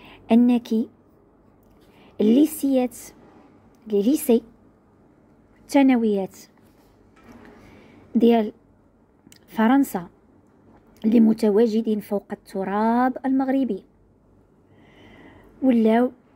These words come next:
حاطين للدراري الكتب فيهم الخريطه د المغرب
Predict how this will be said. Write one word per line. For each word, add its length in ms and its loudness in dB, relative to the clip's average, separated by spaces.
حاطين 520 -2
للدراري 460 0
الكتب 440 -6
فيهم 360 2
الخريطه 500 -2
د 100 -4
المغرب 400 -2